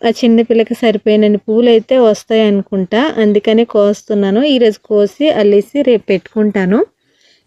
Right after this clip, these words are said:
ఉమ్, అన్నీ కూడా కోసేస్తున్నాను. కనకాంబరాలు అయితే కొయ్యడం కొద్దిగా లేట్ అవుతుందండి, తొందరగా అవ్వదు. ఓపిగ్గా కోసుకోవాలి. కొద్ది చెట్లే కాబట్టి కోసేసేయడం తొందరగా అయిపోద్ది, కానీ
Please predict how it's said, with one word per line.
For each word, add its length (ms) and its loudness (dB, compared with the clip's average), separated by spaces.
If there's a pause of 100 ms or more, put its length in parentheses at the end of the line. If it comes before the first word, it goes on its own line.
ఉమ్, 440 0 (360)
అన్నీ 240 2
కూడా 220 0
కోసేస్తున్నాను. 920 -2 (500)
కనకాంబరాలు 560 2
అయితే 240 0
కొయ్యడం 380 2
కొద్దిగా 420 2
లేట్ 340 2
అవుతుందండి, 560 0
తొందరగా 540 0
అవ్వదు. 540 0 (720)
ఓపిగ్గా 480 0
కోసుకోవాలి. 720 0 (100)
కొద్ది 400 0
చెట్లే 300 0
కాబట్టి 880 0 (120)
కోసేసేయడం 840 0
తొందరగా 380 0
అయిపోద్ది, 440 -2
కానీ 240 0